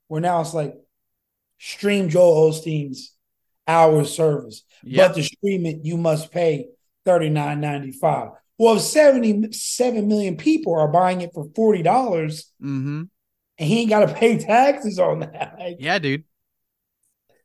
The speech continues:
Speaker 2: It's,
Speaker 1: I'd be
Speaker 2: I mean,
Speaker 1: willing
Speaker 2: it's
Speaker 1: to do that.
Speaker 2: genius. It's
Speaker 1: It's, it is. And they all get together.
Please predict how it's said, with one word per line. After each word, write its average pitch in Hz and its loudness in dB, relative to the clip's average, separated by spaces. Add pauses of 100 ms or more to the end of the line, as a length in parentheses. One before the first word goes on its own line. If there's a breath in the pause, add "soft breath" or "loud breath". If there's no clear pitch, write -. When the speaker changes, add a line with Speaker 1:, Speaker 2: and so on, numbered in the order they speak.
(200)
Speaker 2:
It's, 147 -6
Speaker 1:
I'd 262 2
be 262 -4
Speaker 2:
I 160 0
mean, 170 2
Speaker 1:
willing 180 0
Speaker 2:
it's - -10
Speaker 1:
to - -20
do 415 -8
that. - -10
Speaker 2:
genius. 214 -2 (380)
It's 165 -10
Speaker 1:
It's, - -20
it 190 -4
is. 240 -4 (360)
And 175 -6
they 185 0
all 202 2
get 190 -6
together. 160 -2